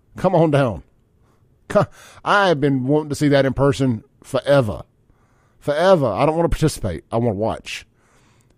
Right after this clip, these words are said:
And, uh, if you do participate, call me.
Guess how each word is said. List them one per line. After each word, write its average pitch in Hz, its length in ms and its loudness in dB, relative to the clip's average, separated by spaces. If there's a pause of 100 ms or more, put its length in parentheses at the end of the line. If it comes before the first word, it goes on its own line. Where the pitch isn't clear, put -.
(260)
And, 113 260 -4
uh, 107 100 -2
if 110 140 -2
you 127 100 0
do 165 140 8
participate, 110 580 -6 (920)
call 135 260 4
me. 71 260 -10